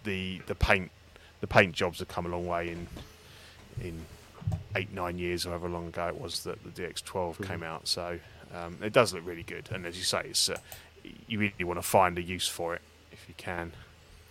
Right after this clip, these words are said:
Speaker 2: So, Facebook user, "Looking for Nightmare Batman goggles, would One six Kit have them?" I don't know if he's got any
Speaker 1: Hmm.
Speaker 2: third-party ones, but you could have a
Speaker 1: Mm.
Speaker 2: look on some of the
Speaker 1: Yeah.
Speaker 2: Facebook groups of people that part stuff out.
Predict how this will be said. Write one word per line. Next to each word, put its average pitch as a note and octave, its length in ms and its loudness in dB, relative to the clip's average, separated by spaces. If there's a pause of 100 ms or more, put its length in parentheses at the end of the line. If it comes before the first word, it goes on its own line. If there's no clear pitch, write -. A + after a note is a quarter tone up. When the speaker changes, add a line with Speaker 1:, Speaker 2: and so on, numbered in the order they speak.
(380)
Speaker 2:
So, A2 240 10
Facebook C3+ 480 12
user, G#2+ 320 6
"Looking C3+ 280 12
for B2+ 140 8
Nightmare A#2 320 10
Batman A2 420 8
goggles, G#2 420 4
would G#2+ 120 0
One A2+ 160 6
six - 260 2
Kit - 160 4
have G#2+ 220 2
them?" G2+ 140 6 (340)
I G#2+ 60 2
don't C#3 360 12
know B2+ 160 12
if A2+ 140 10
he's A#2 160 8
got B2 120 10
any A2 100 6
Speaker 1:
Hmm. G#2+ 100 2
Speaker 2:
third-party G#2+ 560 10
ones, F#2+ 320 2
but - 220 4
you G#2+ 160 4
could - 180 2
have A#2 240 8
a - 20 8
Speaker 1:
Mm. G#2+ 40 10
Speaker 2:
look G#2+ 180 6
on G#2 80 4
some G#2+ 240 6
of G#2 80 6
the G#2 180 8
Speaker 1:
Yeah. B2 140 12
Speaker 2:
Facebook F#2+ 320 10
groups A#2+ 320 6
of A2 100 4
people A2+ 260 6
that A2 60 2
part A2 240 8
stuff - 300 4
out. B2+ 280 6